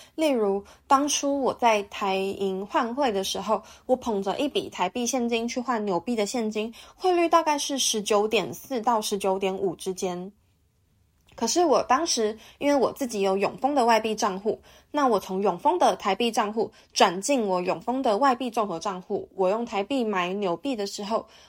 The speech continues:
我的汇率只有十九点一八。所以如果今天你的金额有超过五万或者是十万台币等等，就是比较大一点的金额，那其实这个转账的金额就会变得呃，就是汇差会比较大这样子。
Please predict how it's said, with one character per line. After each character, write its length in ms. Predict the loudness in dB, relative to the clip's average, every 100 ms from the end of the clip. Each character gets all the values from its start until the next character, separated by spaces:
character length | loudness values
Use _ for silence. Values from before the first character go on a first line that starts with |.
| _
我 100 | 0
的 80 | 2
汇 180 | 4 4
率 200 | 4 0
只 140 | 2
有 180 | 2 2
十 180 | -2 -2
九 220 | 0 0
点 180 | -2 -4
一 140 | -6 -4
八。 340 | -2 -2 -2 -8 -20 _
所 180 | 0 2
以 80 | 4
如 180 | 2
果 140 | 2 0
今 240 | 0 -4
天 320 | 0 -2 -2
你 100 | -2
的 320 | -2 -2 -4 -8
金 220 | -2 0 0
额 140 | 0
有 120 | -2
超 220 | 0 0
过 160 | 2 2
五 180 | 2 0
万 240 | 0 0 -4
或 100 | -6
者 80 |
是 160 | -6 -4
十 240 | -2 0
万 220 | 0 -2 -2
台 180 | -4
币 160 | -4 -6
等 260 | -2 -4 -2
等， 160 | -4 -4 _ _
就 100 | -6
是 160 | -2 -4
比 140 | -2
较 180 | 2 2
大 220 | 2 0
一 60 | -2
点 140 | -2
的 120 | -2
金 200 | -6 -4 -2
额， 180 | -4 -6 -20 _
那 100 | -4
其 140 | -2 -2
实 80 | -2
这 100 | -2
个 260 | 2 2
转 360 | 0 0 0 0
账 300 | -2 -2 -2
的 200 | -6 -10 -14 _
金 180 | -4 0
额 100 | 0
就 140 | 0 -2
会 120 | -2
变 220 | -2 -4
得 260 | -4 -8 -10 _ _ _
呃， 260 | 2 2
就 120 | 0 -2
是 100 | 0
汇 220 | 2 2
差 300 | 0 -2 0
会 220 | 0 0
比 100 | -2
较 180 | 0 0
大 320 | 4 2 2 -6
这 100 | -10
样 180 | -10 -14
子。 160 | -18